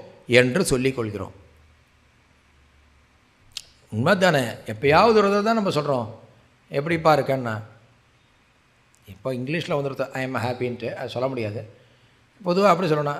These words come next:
"நல்லா ஆனந்தமா இருக்கேன், எனக்கு என்ன குறைச்சல்? பகவான் சௌக்கியமா வச்சிருக்கார், ஆனந்தமா இருக்கேன்" அப்படின்னு சொல்றேன், அப்படின்னு சொல்றேன். இப்போ கூட, "I am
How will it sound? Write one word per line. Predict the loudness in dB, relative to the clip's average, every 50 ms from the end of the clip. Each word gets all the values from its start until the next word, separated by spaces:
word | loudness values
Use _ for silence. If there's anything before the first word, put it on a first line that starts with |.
| -10 -14 -14
"நல்லா | -12 -6 -2 -2 0 0 0
ஆனந்தமா | 0 0 -2 -2 -4 -4 -2 -2 -2
இருக்கேன், | -2 -4 -4 -8 -10 -12 -12 -10
எனக்கு | -6 -4 -4 -4 -4
என்ன | -4 -4 -2 -2
குறைச்சல்? | 0 -2 -2 -2 -4 -6 -6 -8 -14 -20 -20 -20 _ _ _ _ _ _ _ -4
பகவான் | -2 2 4 4 4 4 2 0
சௌக்கியமா | 0 0 -2 -2 -4 -8 -2 0 2 4 4 2
வச்சிருக்கார், | 2 2 2 0 2 4 4 4 2 0 -6 -2
ஆனந்தமா | 0 0 2 0 -2 -4 -2 -2 -2 -2 -2
இருக்கேன்" | -2 -4 -6 -8 -10 -12
அப்படின்னு | -12 -14 -12 -12 -12 -12 -12
சொல்றேன், | -16 -20 -20 _ _ _ _ _ _ _ _ _ _ _ -4
அப்படின்னு | -2 -2 0 0 -2 -4
சொல்றேன். | -4 -6 -8 -8 -8 -12 -10 -8
இப்போ | -8 -4 0 2 2 2
கூட, | 4 2 0 0 -2 -6 -14 -20 -20 -20 -20 _ _ _
"I | -6 -4 -4
am | -4 -6 -8